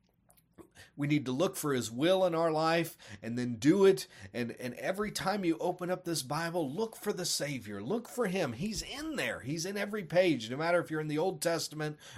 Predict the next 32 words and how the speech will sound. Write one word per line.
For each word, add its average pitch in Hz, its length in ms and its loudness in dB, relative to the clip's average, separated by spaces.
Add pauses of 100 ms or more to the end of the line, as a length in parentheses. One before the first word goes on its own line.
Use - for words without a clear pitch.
or 139 120 2
the 139 120 6
New. 120 420 2 (280)
And 120 120 -2
what's 180 240 6
sad 185 580 2
is 127 240 -2
that 165 360 -2
night, 117 600 -4 (400)
Jesus 202 520 -2
Christ 135 560 -2
came 196 340 -6
to 208 80 -4
this 196 240 -4
earth, 135 340 -4 (240)
the 113 140 -4
Savior 208 640 2
was 196 220 0
born, 139 500 0 (300)
the 110 100 0
promised 226 640 2
Messiah 165 640 2
that 123 220 2 (240)
all 190 220 0
the 151 160 0
prophets 190 720 0
and 170 100 0
everyone 170 460 2
had 147 220 0
talked - 340 -2
about 156 340 0
for, 139 300 -2